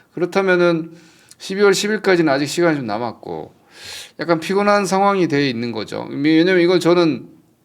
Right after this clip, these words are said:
보세요. 월봉 보시면은 에스앤피 오백 지수가 이제 오 개월 선까지 조정입니다. 뭐 사실상 익스큐즈 한 거죠. 이거는,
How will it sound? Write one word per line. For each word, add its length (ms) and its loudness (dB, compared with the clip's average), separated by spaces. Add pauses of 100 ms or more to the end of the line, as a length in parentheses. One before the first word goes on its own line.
(600)
보세요. 280 -2
월봉 380 2
보시면은 640 -4 (420)
에스앤피 360 -2
오백 260 4
지수가 580 -4 (520)
이제 220 -4
오 180 4
개월 260 4
선까지 380 0
조정입니다. 800 -8 (640)
뭐 220 0
사실상 640 -2
익스큐즈 440 -4
한 200 0
거죠. 480 -4
이거는, 680 0